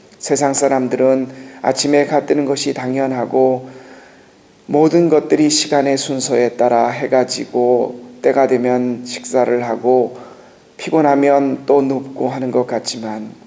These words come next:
우리는 그 모든 것이 주의 은혜이며 하나님이 베풀어 주신 주님의 은덕이로 알-, 은덕으로 알고 있사오니 주님,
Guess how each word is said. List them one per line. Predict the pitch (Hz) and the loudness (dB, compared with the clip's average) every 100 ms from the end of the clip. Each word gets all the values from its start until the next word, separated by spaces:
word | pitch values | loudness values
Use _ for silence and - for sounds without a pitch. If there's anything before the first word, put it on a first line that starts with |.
| - | -10
우리는 | 131 123 123 120 | -6 -4 -4 -6
그 | 113 127 | -6 -6
모든 | 120 123 143 139 | -4 -2 -2 0
것이 | 135 135 147 143 139 - - - | -2 0 -2 -2 -6 -18 -20 -8
주의 | - 160 165 165 | 0 4 4 4
은혜이며 | 170 175 160 123 113 117 117 - - - | 4 4 4 2 0 -2 -4 -12 -20 -14
하나님이 | - 156 151 170 170 | -2 0 2 2 0
베풀어 | 151 - 151 143 | -2 0 2 2
주신 | 135 123 - 135 131 131 - - - - | 2 -4 -4 -2 -4 -6 -14 -20 -20 -12
주님의 | - 131 127 120 123 113 120 - - - | -6 -4 -2 0 0 -2 -6 -14 -16 -6
은덕이로 | 143 143 139 135 147 | -4 0 0 2 2
알-, | 139 120 | 2 2
은덕으로 | - 147 156 160 156 151 | 2 2 2 2 2 2
알고 | 131 135 | 2 2
있사오니 | 131 - 104 101 98 101 98 - - - - | 2 0 -4 -4 -6 -8 -8 -10 -20 -20 -14
주님, | - 113 113 107 | -8 -6 -4 -6